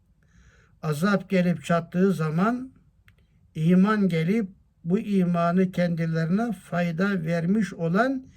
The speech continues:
bir tek memleket halkı olsun ki vaki bulunsaydı ya diyor Cenab-ı Hak. Bu ayetin işaretinde ya iman ferdin başına gelince ölüm, iman etse makbul değil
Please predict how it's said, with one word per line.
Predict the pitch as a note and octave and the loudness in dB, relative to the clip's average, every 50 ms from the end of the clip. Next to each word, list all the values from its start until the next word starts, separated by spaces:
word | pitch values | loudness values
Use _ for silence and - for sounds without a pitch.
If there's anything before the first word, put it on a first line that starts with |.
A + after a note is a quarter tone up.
| - - - _ _ _ _ _ - | -20 -20 -20 _ _ _ _ _ -2
bir | C#3 F3+ B3+ D4+ C#4+ G#3+ - | 2 4 4 4 2 0 0
tek | - F#3+ F3+ F3 - D#3 | 0 0 0 0 -2 -6
memleket | D3+ D3 D#3+ F3 F#3+ F#3+ G3 G3+ G3 F#3+ A#3 B3 A#3+ - - | -6 -4 -2 0 2 2 2 2 0 -2 -2 -4 -4 -6 -10
halkı | - - - F3 F3+ F3+ F3+ F3+ F3+ G#3+ | -14 -14 -8 -4 -2 -2 -2 -2 -2 -2
olsun | A3+ G3+ F3+ F3+ E3+ - - C#4+ D4+ C4+ - | 0 0 0 -2 -2 -4 -4 -4 -2 -2 -2
ki | - C4+ D4 F4 E4+ E4 - _ _ _ - - - - _ _ _ _ _ _ _ _ _ _ _ _ _ _ - | -2 -2 -2 -4 -8 -12 -16 _ _ _ -20 -20 -20 -20 _ _ _ _ _ _ _ _ _ _ _ _ _ _ -2
vaki | D#3+ E3+ F#3+ F#3+ F#3+ F#3+ A#3 B3 A3+ G3 | 2 4 4 4 4 2 -2 0 0 2
bulunsaydı | G3+ G#3 G#3 G#3+ G3+ - - G#3+ A3 G#3+ G#3 F#3+ C4 | 2 2 2 2 0 0 0 0 0 0 0 2 2
ya | C4 A3+ F#3+ F#3 D#3+ | 2 4 2 2 0
diyor | D3+ D#3+ D#3 D3+ C#3 | 0 -2 -4 -4 -4
Cenab-ı | C#3 D#3+ D#3 E3+ F3+ F3 D3+ C#3+ D#3+ | -4 -2 0 0 0 0 0 0 -2
Hak. | F#3 A#3+ C4+ C4 - - - - _ _ _ _ _ - - - - - - - - - | -2 -2 -4 -6 -12 -18 -20 -20 _ _ _ _ _ -20 -20 -20 -20 -20 -20 -18 -10 -6
Bu | F3 G#3 G3+ | -4 0 0
ayetin | G3 G#3 G#3 G3+ F#3+ G3 A#3 A#3 | 2 2 2 0 0 0 -2 -2
işaretinde | A#3 G3+ F3+ - F#3+ F#3 F3+ F3+ F3 E3+ E3+ F3+ F3 F3 F3+ G3+ A3 A3 G#3 G3 | -2 -2 -2 0 2 2 2 2 0 -2 -2 -2 -2 -2 -2 -2 -2 -2 0 0
ya | G3 G#3+ | 0 0
iman | A3+ - G#3 G3+ G3 G3 F#3+ F#3 F#3 E3 | 0 -2 0 0 2 2 4 4 2 2
ferdin | E3 F#3 F#3 F#3 E3+ F#3 G#3+ G3+ F#3 | 2 2 2 2 2 0 0 0 2
başına | F3+ E3 - F3 E3+ E3 E3 | 2 0 0 -2 -2 -2 -2
gelince | E3 D#3+ E3 F3 F#3 F#3+ F3+ D#3 D#3+ | -2 -2 -2 0 0 0 0 0 0
ölüm, | F#3 - F3+ F3 F3 F3 F3+ E3 E3 - | -2 -2 -2 -2 0 0 0 0 -2 -2
iman | F#3 F3 F3 F3+ F#3 F#3 F#3 F#3 | -2 0 2 2 2 2 2 0
etse | F3 D#3+ E3 - F3 D#3+ | -2 -2 -4 -6 -6 -4
makbul | D#3+ E3 E3 D#3+ - F3 F3+ F#3 E3+ | -2 -2 -2 -2 -2 -2 0 0 2
değil | F3 F#3 G3+ B3 C4 C#4+ | 2 2 2 2 0 -2